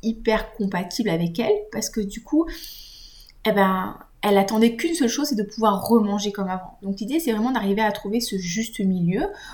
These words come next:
où vous vous nourrissez pour vous faire du bien, où vous vous nourrissez pour vous apporter de l'énergie, des minéraux, des vitamines,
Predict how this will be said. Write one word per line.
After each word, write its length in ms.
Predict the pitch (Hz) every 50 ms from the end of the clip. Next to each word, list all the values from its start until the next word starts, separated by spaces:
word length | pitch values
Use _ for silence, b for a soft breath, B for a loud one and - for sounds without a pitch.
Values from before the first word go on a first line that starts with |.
| B B
où 260 | - 254 277 285 254 226
vous 140 | 233 233
vous 200 | 220 214 202 202
nourrissez 500 | 202 202 208 196 202 202 196 - - 214
pour 180 | - - - -
vous 100 | 175 -
faire 160 | - 175 175
du 140 | 170 170 -
bien, 380 | 170 - 202 202 254 302 330 B B B B B B -
où 100 | 247 240
vous 100 | 233 226
vous 140 | 220 220
nourrissez 340 | 202 208 214 208 202 - 214
pour 160 | 214 - 185
vous 60 | 180 180
apporter 280 | 170 180 196 - 202
de 120 | 180 190 196
l'énergie, 720 | 196 196 196 190 180 170 165 170 175 196 208 233 240 233
des 140 | - 190 190
minéraux, 440 | 190 185 180 175 185 190 214 226 220
des 120 | 220 196
vitamines, 540 | 196 - - - 175 165 175 220 302 403